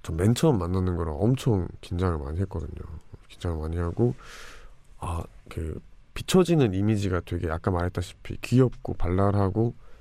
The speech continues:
뭔가 그런 느낌이잖아요. 근데 아, 이제 내가 또 그렇게 <laughs> 잘 하는 성격도 아니다 보니까 '아, 어떡하지?' 했는데,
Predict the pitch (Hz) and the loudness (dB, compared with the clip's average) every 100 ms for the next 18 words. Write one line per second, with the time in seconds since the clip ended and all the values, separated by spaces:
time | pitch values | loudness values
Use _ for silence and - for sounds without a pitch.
0 | - - 92 - 151 123 95 110 82 73 | -18 -8 -4 4 4 4 2 0 0 -4
1 | 80 80 78 110 117 - - - - - | -8 -8 -2 4 4 2 -4 -8 -10 -10
2 | - - - 92 90 87 - - 92 - | -12 -14 -12 -8 -6 -6 -8 -6 -6 -6
3 | - - - 107 131 113 - - 110 117 | -12 -12 0 2 2 0 -6 -4 0 2
4 | - 120 - - 98 98 98 135 143 143 | 4 4 2 -2 2 2 2 2 2 0
5 | - - 82 104 92 98 92 98 95 82 | -2 -2 2 2 2 0 0 0 0 -2
6 | - - - - - - - - - 101 | -10 -20 -20 -20 -20 -18 -16 -10 -2 0
7 | 107 110 92 87 87 | 2 0 0 0 -2